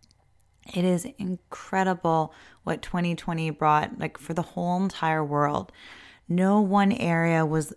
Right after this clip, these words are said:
alone in all the crazy that has happened. And then I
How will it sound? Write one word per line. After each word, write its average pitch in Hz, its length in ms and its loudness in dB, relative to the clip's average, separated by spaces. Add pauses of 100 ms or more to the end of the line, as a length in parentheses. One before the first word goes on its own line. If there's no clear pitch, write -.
(140)
alone 151 640 0
in 147 720 -4 (500)
all 160 160 2
the 156 80 -2
crazy 151 460 -2
that 98 160 0
has 151 160 -8
happened. - 680 -4 (1160)
And 196 160 4
then 233 200 8
I 247 340 6